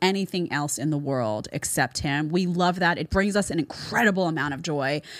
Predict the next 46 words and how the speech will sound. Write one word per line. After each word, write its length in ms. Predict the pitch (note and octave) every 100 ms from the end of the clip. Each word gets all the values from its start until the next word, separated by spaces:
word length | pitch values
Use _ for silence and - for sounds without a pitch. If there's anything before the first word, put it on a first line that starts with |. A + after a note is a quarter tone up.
| -
an 60 | C#4
incredible 480 | A3 - B3+ A3+ G#3
amount 220 | F#3 D3+
of 60 |
security 600 | - F3+ - F3+ E3+ E3
and 160 | - D#3
pleasure 380 | - D3+ D3+ D3+
and 180 | D3 D3+
comfort, 560 | - D3+ - D3 D3
and 140 | - D3
we 140 | D3+
feel 200 | - C3+
safe 460 | - - G#3+ F3 -
and 140 | D#3+ -
all 280 | F3+ G3
of 100 | G3
those 280 | E3+ D3+ D3+
things. 460 | - F#2 - - - - - - -
So 180 | - A#3 C#4
any 180 | C4+
woman 140 | B3+ G3 F#3+ F3+
telling 400 | - F3+ F#3 F#3+
you 140 | F#3+
that 160 | C#3 -
that's 260 | C#3 D#3
not 200 | F#3 D3+
true 260 | - F#3 F3
or 140 | C#3
telling 360 | D3 F#3+ F#3 F#3
you, 140 | F3
"Oh, 160 | G#3+ G#3+
I 140 | G3+
need 180 | C4 D4+
to 60 | D#3+
have 160 | D3
several 340 | - D3 D3 D3+
guys 340 | C#3 C3 C3
so 60 | E3
that 140 | C3+
one 220 | D3+ D3+
doesn't 200 | C#3+ C#3+
become 280 | D3+ C#3+ D3+
too 100 | D3
important 380 | C#3+ - D#3+ -
to 60 | F#3
me," 180 | F3+